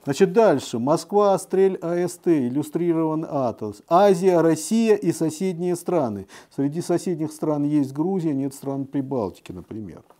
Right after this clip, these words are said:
Тоже для меня было удивительным. Дальше. Большой иллюстрированный энциклопедический словарь. Страны мира.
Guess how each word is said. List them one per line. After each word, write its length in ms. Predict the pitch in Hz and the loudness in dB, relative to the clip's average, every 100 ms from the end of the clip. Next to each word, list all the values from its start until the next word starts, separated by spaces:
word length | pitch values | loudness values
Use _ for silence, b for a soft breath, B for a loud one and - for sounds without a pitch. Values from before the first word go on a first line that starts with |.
| _ | _
Тоже 260 | 123 98 98 | -8 -8 -8
для 160 | 107 | -10
меня 260 | 101 117 107 | -8 -8 -8
было 200 | 104 101 | -10 -10
удивительным. 640 | 107 113 113 101 - 98 _ B B B B | -8 -8 -8 -10 -16 -20 _ B B B B
Дальше. 460 | 113 170 147 - 120 | 4 4 4 0 -2
Большой 440 | 131 143 208 214 | -2 -2 -2 -2
иллюстрированный 920 | 202 202 202 202 202 190 185 180 185 180 | -2 -2 -2 -2 -2 0 0 0 -4 -4
энциклопедический 960 | 175 175 180 175 175 170 175 156 - | -6 -6 -6 -4 -4 -6 -8 -8 -10
словарь. 540 | 170 175 175 165 131 104 | -4 -2 0 2 0 -4
Страны 500 | - 147 165 170 170 | -6 -2 -2 0 -2
мира. 560 | 165 175 170 131 107 | -2 -2 0 0 -2